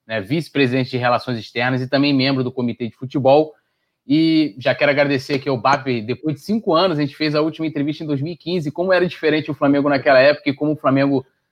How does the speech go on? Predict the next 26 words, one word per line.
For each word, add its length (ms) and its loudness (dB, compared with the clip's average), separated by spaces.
tá 140 2
hoje. 540 2
E 640 0
legal 380 2
também 320 2
que, 280 0
né, 260 -4
você 260 -6
que 80 -12
iniciou 520 0
o 60 0
processo 460 -6
lá 220 2
em, 240 -8
em 460 -12
dois 160 -10
mil 120 0
e 40 -8
doze, 280 -2
né, 120 -2
na, 160 -4
na 80 -2
época 240 0
da 80 2
campanha, 340 -2
depois 380 -4